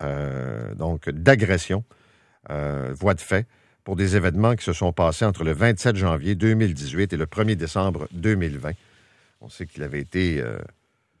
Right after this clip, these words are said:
recruté par le candidat Denis Coderre pour jouer un rôle de pivot dans le domaine de la sécurité publique. Puis la même journée, on apprend qu'il y a donc des accusations. Alors hier, c'était, euh, la comparution. Et, euh,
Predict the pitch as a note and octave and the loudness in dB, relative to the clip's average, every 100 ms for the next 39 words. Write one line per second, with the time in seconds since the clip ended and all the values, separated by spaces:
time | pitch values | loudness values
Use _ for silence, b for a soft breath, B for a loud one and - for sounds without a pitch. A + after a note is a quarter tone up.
0 | _ _ _ D2+ F#2+ F2+ E2+ G#2 G2 E2 | _ _ _ -4 -4 -2 0 0 2 2
1 | D#2 C2+ C2+ - F2 D2+ D#2 E2 D#2 D#2+ | 2 0 -4 -4 -4 -2 -2 -2 -2 -2
2 | D#2+ D2 E2 G2 E2 C#2 C2 C2+ D2 F2 | -4 0 4 4 4 0 -8 -10 -2 -2
3 | D#2+ G2+ F2+ C#2+ - G#2+ G2+ A2+ D#2 C#2 | 2 2 2 -2 -2 0 0 0 -2 -4
4 | D#2+ F2 D#2 D#2 E2+ E2+ D#2 E2+ D#2+ - | -2 0 -2 -4 -6 -4 -6 -6 -8 -4
5 | A2 D#2 E2+ G#2 - - b b b b | -2 0 -2 -4 -10 -20 b b b b
6 | b _ D2+ D#2 F2 F2+ F2 F2 F2+ D2+ | b _ -6 -2 0 0 0 2 2 0
7 | F2 F#2+ F2+ D2+ F2 D2+ D#2 E2+ - D#2 | 2 0 0 0 0 -2 -4 -4 -4 -4
8 | D2+ F#2+ F2+ D#2 D2 D#2 F2 - D2+ F2+ | -4 -2 0 0 0 0 -2 -2 -4 -2
9 | F2+ b b b b - E2+ - F#2+ G2+ | -2 b b b b -6 -4 -2 2 4
10 | G#2+ - - B2 A#2+ F#2 D#2+ - G#2 A#2 | 4 0 0 2 4 2 0 -4 -4 -4
11 | b b b b - C3+ C#3 C#3 - A#2 | b b b b 2 6 6 6 6 6
12 | A2+ | 6